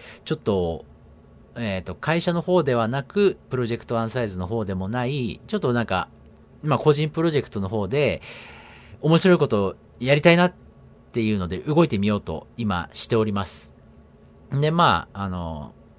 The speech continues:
皆さんね、ご存知の通り、僕はやるぞって思ったら、まあ、結構その規模としては大きくなくても、やってみて、やりましたってすぐ出すタイプなので、そう遠くないうちに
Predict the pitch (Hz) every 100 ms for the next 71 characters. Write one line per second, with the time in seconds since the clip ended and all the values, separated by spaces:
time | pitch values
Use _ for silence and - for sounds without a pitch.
0 | - - 180 240 220 92 87 80 101 120
1 | 135 147 95 82 92 82 80 120 135 165
2 | 165 160 - - - - - - - -
3 | - - 143 196 247 247 - 117 104 110
4 | - 92 87 85 - - - - - 147
5 | 131 202 - 95 - - - 117 - 220
6 | 202 - 135 95 101 - 92 90 - 104
7 | - - - - 107 - - 113 131 -
8 | 160 104 - - 92 95 131 135 143 -
9 | 87 - 87 82 92 - 107 92 73 76
10 | 76 117 73 - - - - - 214 220
11 | 220 196 190 190 190 110 - 117 160 165
12 | 87